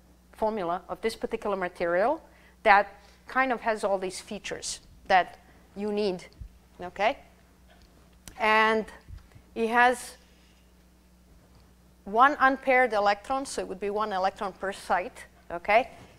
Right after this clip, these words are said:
And it has this, um, so it's a cubic symmetry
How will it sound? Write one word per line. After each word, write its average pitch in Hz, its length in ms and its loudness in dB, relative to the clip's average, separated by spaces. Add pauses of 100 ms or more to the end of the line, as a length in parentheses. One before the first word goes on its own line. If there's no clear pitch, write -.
(140)
And 226 160 -2
it 247 80 -4
has 381 220 -6
this, - 340 -2 (100)
um, 214 300 2
so - 160 -4
it's 240 140 -2
a 233 40 0
cubic - 480 -2
symmetry 208 640 -2